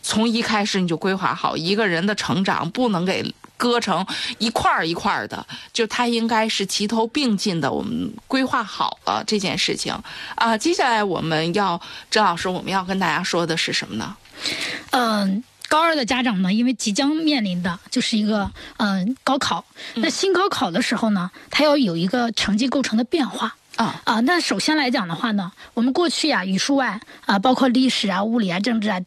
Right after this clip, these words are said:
Speaker 2: 那地理啊、嗯、化学啊、生物啊这些。
Speaker 1: 往一块儿加就行了。
Speaker 2: 对，往一起加就行了。
Speaker 1: 看总分儿。
Speaker 2: 这是第一。第二来讲的话，过去呢都是，啊，原先是也有一套卷儿、两套卷儿、三套卷儿。
Speaker 1: 嗯。
Speaker 2: 啊，那么大家呢就是全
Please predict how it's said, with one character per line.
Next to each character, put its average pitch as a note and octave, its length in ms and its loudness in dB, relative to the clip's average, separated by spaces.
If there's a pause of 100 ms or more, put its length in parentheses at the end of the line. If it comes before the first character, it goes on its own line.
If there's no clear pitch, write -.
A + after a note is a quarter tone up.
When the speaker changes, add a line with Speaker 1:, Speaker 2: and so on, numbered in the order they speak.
Speaker 2:
那 A3+ 220 0
地 A3 180 0
理 G3+ 140 0
啊、 F3+ 100 0 (160)
嗯、 G#3 160 2
化 A3 180 -2
学 G3+ 220 -2
啊、 G#3 160 0
生 B3 240 0
物 B3+ 60 2
啊 G3 100 0
这 A3+ 80 -2
些。 - 60 -2
Speaker 1:
往 - 80 2
一 - 0 -
块 - 0 -
儿 - 40 0
加 D#4+ 240 0
就 C4 120 -2
行 - 160 -4
了。 D#3 260 -6
Speaker 2:
对， F4+ 300 2
往 A#3+ 180 0
一 D4+ 100 0
起 C#4+ 200 -2
加 D4 180 0
就 F4+ 100 2
行 G#3+ 200 -2
了。 E3+ 40 -2
Speaker 1:
看 C4 140 0
总 - 160 -6
分 E4 100 2
儿。 - 0 -
Speaker 2:
这 B3 60 0
是 D4 80 0
第 A#3 240 2
一。 A#3 100 0 (160)
第 F#4+ 80 2
二 G4+ 140 4
来 C4+ 100 2
讲 C4+ 140 0
的 G#3 60 0
话， C4+ 160 -2
过 F4 180 2
去 E4+ 140 0
呢 D4+ 120 4
都 C4+ 140 2
是， B3 180 0 (200)
啊， A3+ 200 0
原 A3 220 2
先 D4+ 180 2
是 C4 80 0
也 C4 280 0
有 A#3+ 280 2
一 A3+ 140 2
套 - 180 0
卷 D4 120 2
儿、 C4+ 80 2
两 F#3 120 -2
套 B3 140 0
卷 C4 100 0
儿、 B3 60 2
三 C#4+ 160 0
套 D#4 80 2
卷 D#4 160 0
儿。 B3 80 -2 (140)
Speaker 1:
嗯。 A#3 120 -2
Speaker 2:
啊， A3 140 0
那 C4 100 2
么 C4+ 80 2
大 C4+ 120 0
家 C#4 160 2
呢 C#4 100 2
就 A#3+ 100 0
是 A3+ 200 -2
全 B3 200 0